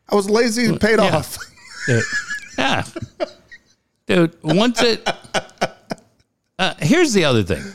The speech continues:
Speaker 1: Yeah.
Speaker 2: These dumb fuck T V stations, like, you're watching everything,
Speaker 1: Yeah.
Speaker 2: right? And everything is saying it's gonna hit Sunday at three in the afternoon. And pretty di-, pretty close.
Speaker 1: Yeah.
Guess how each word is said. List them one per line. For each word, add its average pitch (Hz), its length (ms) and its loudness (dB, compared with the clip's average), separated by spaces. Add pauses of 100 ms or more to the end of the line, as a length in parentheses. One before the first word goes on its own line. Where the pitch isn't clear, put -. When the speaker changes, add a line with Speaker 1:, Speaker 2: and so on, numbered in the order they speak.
(160)
Speaker 1:
Yeah. 170 360 2 (180)
Speaker 2:
These 214 220 2
dumb 247 280 0
fuck - 380 -4
T 190 180 2
V 170 240 2
stations, 95 840 0 (560)
like, 185 180 2
you're 202 100 6
watching 220 680 0
everything, 160 540 0 (220)
Speaker 1:
Yeah. 120 140 2
Speaker 2:
right? 190 220 -2 (380)
And 190 160 2
everything 254 380 4
is 185 160 4
saying 165 580 2
it's 139 200 0
gonna 180 240 2
hit 170 320 2 (120)
Sunday 135 680 2 (220)
at 139 240 -4 (120)
three 165 200 2
in 170 60 2
the 160 100 2
afternoon. 139 600 2 (1080)
And 190 380 0
pretty 415 220 4
di-, 294 440 0
pretty 415 180 2
close. 294 580 2
Speaker 1:
Yeah. 123 140 0